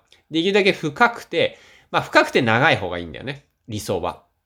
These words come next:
うん。もう一回も起きずにというか、朝までぐっすり。ね。うん。なんで、まあ、そういう眠りになれるようになるべく工夫をすると。だからそういう意味では、あの、携帯の電源、要はね、頭を刺激するようなものっていうのは、なるべく早めに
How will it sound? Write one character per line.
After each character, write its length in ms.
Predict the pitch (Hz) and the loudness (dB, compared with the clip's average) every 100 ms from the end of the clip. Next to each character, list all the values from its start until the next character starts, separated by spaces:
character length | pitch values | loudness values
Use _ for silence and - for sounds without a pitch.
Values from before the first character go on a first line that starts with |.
| _ | _
う 60 | 117 | -8
ん。 340 | 107 104 107 | -6 -6 -6
も 60 | 117 | -2
う 40 | |
一 120 | 113 - | -2 0
回 160 | 135 | 0
も 180 | 123 117 | 2 0
起 140 | 113 | 0
き 20 | 113 | -4
ず 140 | 92 | -6
に 160 | 87 82 | -10 -10
と 100 | 82 | -12
い 140 | 78 | -12
う 80 | 76 | -10
か、 320 | 98 78 - | -6 -6 -2
朝 200 | 117 113 | -2 0
ま 140 | 92 | 0
で 100 | 101 | -2
ぐ 100 | 90 | -4
っ 40 | 92 | -6
す 200 | - 123 | -4 -4
り。 200 | 87 - _ - | -4 -8 _ -14
ね。 440 | 98 120 175 - _ - - - _ | -4 -2 -2 -8 _ -20 -20 -20 _
う 220 | - 117 | -4 -2
ん。 40 | 107 | 0
な 120 | 156 | 2
ん 20 | |
で、 60 | 143 | 2
ま 120 | 175 | 2
あ、 60 | 151 | 2
そ 200 | 208 208 | 2 4
う 40 | |
い 320 | 202 202 196 | 4 4 2
う 40 | 180 | 2
眠 300 | 180 175 180 | 0 0 0
り 120 | 175 | 0
に 140 | 175 | 0
な 160 | 170 175 | 2 2
れ 120 | 214 | 4
る 120 | 214 | 4
よ 220 | 196 190 | 4 2
う 40 | 190 | 0
に 160 | 311 | 0
な 140 | 220 147 | 0 2
る 100 | 135 | 0
べ 100 | 131 | -2
く 120 | 123 | -6
工 140 | - | -10
夫 200 | 101 110 | -6 -4
を 40 | 95 | -4
す 140 | - | -6
る 80 | 82 | -12
と。 200 | - 64 | -12 -14
だ 160 | 98 190 | -4 0
か 80 | 208 | 4
ら 120 | 196 | 2
そ 100 | 165 | 2
う 40 | |
い 20 | 156 | -2
う 20 | |
意 20 | |
味 60 | 139 | 2
で 60 | |
は、 240 | 180 147 - - - | 4 2 0 -16 -12
あ 100 | 127 | -8
の、 80 | 120 | -4
携 180 | 131 123 | 0 0
帯 100 | 123 | 2
の 80 | 117 | 0
電 180 | 113 113 | 0 -2
源、 140 | 107 | 0
要 100 | 120 | 2
は 120 | 107 | 2
ね、 200 | 104 104 | 2 0
頭 440 | 85 - 107 135 117 | -2 -2 0 0 0
を 80 | 98 | -2
刺 140 | - | -2
激 180 | 113 104 | -4 -4
す 140 | - | -6
る 80 | 113 | -4
よ 80 | 113 | -4
う 20 | |
な 100 | 95 | -4
も 140 | 90 | -6
の 100 | 95 92 | -6 -8
っ 40 | |
て 160 | - 98 | -10 -12
い 60 | |
う 20 | |
の 80 | 95 | -6
は、 320 | 120 95 - - | -2 -2 -2 -8
な 120 | 104 | -8
る 100 | 104 | -4
べ 100 | 104 | -4
く 80 | 98 | -4
早 240 | 95 120 | -2 0
め 120 | 123 135 | 0 0
に 240 | 226 - | -2 -4